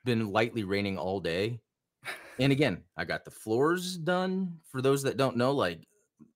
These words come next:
my office flooded, I had to get new flooring. I was so excited about my new office, uh, and then today it's been raining all day and water's been coming in from somewhere. So I have to get to that in a little bit, but so far the only damage, and it's not bad,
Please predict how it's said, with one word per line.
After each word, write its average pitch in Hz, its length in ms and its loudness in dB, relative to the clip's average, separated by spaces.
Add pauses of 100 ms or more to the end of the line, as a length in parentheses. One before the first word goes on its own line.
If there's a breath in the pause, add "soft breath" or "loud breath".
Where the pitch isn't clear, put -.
(100)
my 82 160 -8
office 131 300 0
flooded, 135 300 -2
I 85 40 -2
had 95 80 -6
to 92 60 -4
get 80 100 -8
new 71 60 -10
flooring. 143 360 -4
I - 20 -6
was - 120 -8
so - 160 -4
excited - 520 -2
about - 160 0
my - 80 -2
new 101 160 -2
office, 170 400 -2
uh, - 100 -4 (300 loud breath)
and 120 120 2
then 117 80 2
today 139 260 2
it's 127 140 -2
been 113 140 0
raining 113 240 2
all 107 120 2
day 131 260 2
and 95 200 -4
water's 98 280 -2
been 101 160 -8
coming 98 260 -6
in 117 100 -2
from 101 160 -6
somewhere. 82 520 -6 (840)
So 233 140 8
I - 20 10
have 262 100 2
to 185 80 4
get - 160 8
to - 100 -4
that 135 140 6
in 127 60 -2
a 120 40 4
little 127 220 4
bit, 123 300 2
but 131 300 4 (100)
so - 260 6
far 196 360 2
the 143 180 4
only 233 200 4
damage, 175 600 0
and 110 100 -2
it's 110 140 -6
not 151 200 0
bad, 160 500 -2